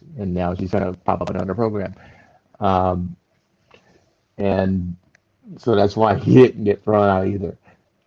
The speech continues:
Uh, he's, he's staying, but he's gonna be a minion and underling.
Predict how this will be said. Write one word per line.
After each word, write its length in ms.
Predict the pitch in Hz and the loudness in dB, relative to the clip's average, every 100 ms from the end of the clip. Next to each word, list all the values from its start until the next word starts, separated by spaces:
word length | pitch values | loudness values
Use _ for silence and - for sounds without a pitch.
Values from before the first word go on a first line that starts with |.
| _ | _
Uh, 240 | 110 95 95 - | -6 -4 -4 -8
he's, 360 | 98 175 - - _ | -4 -4 -4 -16 _
he's 200 | 123 117 | 2 2
staying, 540 | - 110 104 104 101 90 | 4 6 8 6 2 -4
but 240 | 101 92 - _ | -4 -6 -6 _
he's 200 | 98 98 | -8 -6
gonna 180 | 110 98 | -2 -2
be 500 | 90 101 101 98 92 - | 2 2 2 0 -4 -4
a 120 | 98 | -2
minion 580 | 98 107 101 101 101 98 | 2 2 2 2 2 0
and 140 | 98 | 0
underling. 640 | 101 101 101 101 101 101 | -2 -2 0 0 0 -4